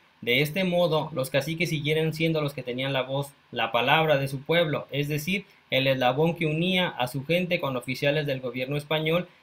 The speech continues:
que estaban en otros lados, como corregidores, encomenderos, oidores y el virrey.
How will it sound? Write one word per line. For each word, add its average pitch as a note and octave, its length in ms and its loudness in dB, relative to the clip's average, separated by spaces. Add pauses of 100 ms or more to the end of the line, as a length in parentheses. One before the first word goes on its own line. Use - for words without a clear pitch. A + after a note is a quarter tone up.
(160)
que C3 60 -2
estaban D3 320 4
en C3 120 0
otros C3 280 -2
lados, D3+ 440 2
como A#2+ 240 -4
corregidores, C3 840 2
encomenderos, B2 880 0
oidores B2+ 600 -2
y C3+ 140 -4
el B2+ 120 -4
virrey. D#3 380 -2